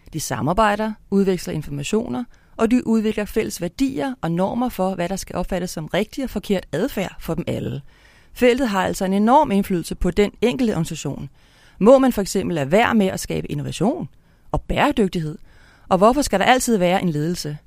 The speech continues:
Måske ville en organisation egentlig gerne gå efter nogle andre mål og organisere sig helt anderledes. Men det er vanskeligt at undslippe det magtfulde institutionelle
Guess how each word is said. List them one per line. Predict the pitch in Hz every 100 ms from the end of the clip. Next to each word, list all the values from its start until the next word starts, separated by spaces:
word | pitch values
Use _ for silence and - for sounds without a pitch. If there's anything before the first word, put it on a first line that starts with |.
| - _ _ -
Måske | 233 - 302 202
ville | 220 302 339 -
en | 175
organisation | 160 151 190 -
egentlig | 254 285 277 247
gerne | 180 165 180 220
gå | 226 226
efter | 185 -
nogle | 196 180
andre | - 143 220
mål | 208 180 - 196 196
og | 175
organisere | 170 165 196
sig | - 180
helt | 214 151
anderledes. | 147 190 156 147 - - _ - _ _
Men | 202 233 262
det | 214 226
er | 196
vanskeligt | 160 220 - -
at |
undslippe | 185 208 214 190 196
det | 180 165
magtfulde | 160 202 - 233 208
institutionelle | - 175 175 175 175 175 - 196